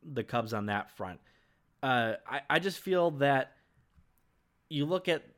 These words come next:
some of the best teams who have d-, drafted and developed prospects, and they always seem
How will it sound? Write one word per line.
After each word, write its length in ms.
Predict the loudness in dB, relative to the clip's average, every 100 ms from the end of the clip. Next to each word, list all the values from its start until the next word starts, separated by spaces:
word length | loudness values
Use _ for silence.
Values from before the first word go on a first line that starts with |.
| _ _ _ -10
some 160 | -4
of 40 | 0
the 60 |
best 260 | 0 0 -2
teams 520 | -4 -4 -6 -8 -16 _ _ -4
who 100 | -2
have 120 | -2 -6 -6
d-, 120 | -6
drafted 480 | 0 4 4 2 -4
and 140 | -4
developed 460 | -4 -2 -2 -4 -12 _ _ -2
prospects, 640 | -2 -2 -6 -6 -8 -14 _ _ _ _ -6
and 540 | -2 -2 -2 -4 -6 -8 _ _ _
they 220 | 0 0
always 800 | 2 2 4 2 0 -4 -10 -16 _ _ -18
seem 580 | -10 -4 -2 -2 -4